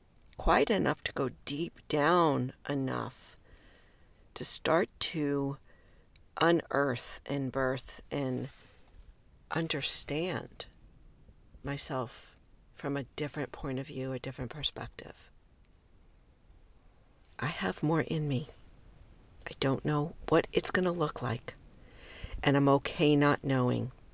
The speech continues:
How about you? Take some time today, maybe with pen and journal, maybe on a quiet walk, maybe just sitting and looking out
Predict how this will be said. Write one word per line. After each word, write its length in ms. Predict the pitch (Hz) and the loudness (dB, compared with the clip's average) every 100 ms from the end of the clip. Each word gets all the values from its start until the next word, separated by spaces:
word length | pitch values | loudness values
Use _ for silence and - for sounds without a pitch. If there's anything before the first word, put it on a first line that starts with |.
| - - - - - - - - | -20 -20 -20 -20 -20 -20 -20 -10
How 260 | - 147 | 2 4
about 420 | 147 156 147 139 - | 6 6 4 4 2
you? 280 | 123 113 131 - - - - - - - - - - - - - - - - - - - - | 0 0 -6 -14 -20 -20 -20 -20 -20 -20 -20 -20 -20 -20 -20 -20 -20 -20 -20 -20 -20 -20 -8
Take 240 | - 160 | -2 0
some 200 | - 208 | 2 2
time 520 | 214 - 180 190 196 202 | 0 -2 -2 2 2 0
today, 600 | - 160 143 135 - 160 - - - - - - - - - - | -4 -2 -2 -2 -4 -10 -18 -20 -20 -20 -20 -20 -20 -20 -20 -10
maybe 300 | - 135 170 | 0 2 6
with 240 | 170 190 - | 6 6 2
pen 300 | - 190 175 | 0 6 6
and 180 | 170 165 | 6 4
journal, 500 | 151 151 151 151 185 - - - - | 4 4 4 2 -2 -14 -20 -20 -4
maybe 360 | 107 120 143 | 0 4 6
on 180 | 151 147 | 6 6
a 60 | 147 | 4
quiet 500 | - 151 147 - - | 6 6 6 4 4
walk, 460 | 139 143 - - - - - - - - - - | 4 4 2 -10 -12 -20 -20 -20 -20 -20 -20 -10
maybe 260 | - 123 151 | -4 -2 -2
just 280 | - 160 - | 0 0 2
sitting 440 | 151 151 151 143 - | 2 4 4 2 0
and 160 | 143 | 0
looking 500 | 143 - 143 143 147 - - - - - - - | 0 0 2 2 0 -6 -18 -20 -20 -20 -20 -2
out 240 | 139 156 | 0 0